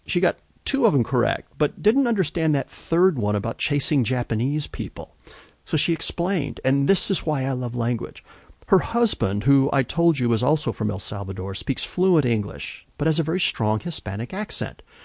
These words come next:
So when he quizzed her on the questions, he told her over and over and over again, and I'll try to imitate it,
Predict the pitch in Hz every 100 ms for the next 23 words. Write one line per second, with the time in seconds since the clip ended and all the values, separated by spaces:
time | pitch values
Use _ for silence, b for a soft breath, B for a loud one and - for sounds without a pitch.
0 | B B B B - 202 185 _ _ -
1 | 165 175 262 - - 180 185 170 - 123
2 | 107 104 107 - 196 190 - 220 - 113
3 | 139 - 175 165 151 131 - 139 160 156
4 | 156 139 127 123 120 113 147 151 120 110
5 | 107 92 107 101 101 - 110 101 113 143
6 | - 101 101 110